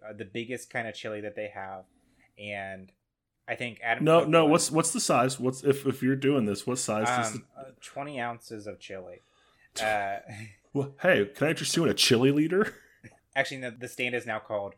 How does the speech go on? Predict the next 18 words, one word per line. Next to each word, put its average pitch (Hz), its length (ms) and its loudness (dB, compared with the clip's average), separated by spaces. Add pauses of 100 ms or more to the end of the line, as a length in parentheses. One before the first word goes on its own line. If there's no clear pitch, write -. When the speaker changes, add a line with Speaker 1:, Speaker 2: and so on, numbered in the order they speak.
(180)
Speaker 1:
uh, 110 180 -4 (120)
Peter 147 320 -6
Skeeter's 104 720 -12 (100)
Leaders 110 460 -8
of 101 100 -14
Chili. 107 500 -8 (640)
<laughs> - 540 -20
Historically 139 560 -2
spicy 110 400 -2
chili. - 360 -8 (460)
Um, 110 520 4
<laughs> 1077 720 -12 (2250)
Peter's 147 680 -12
Leaders 107 760 -14 (360)
of 117 280 -10
Historically 120 1160 -10 (100)
Spicy 104 460 -10
Chili. - 460 -18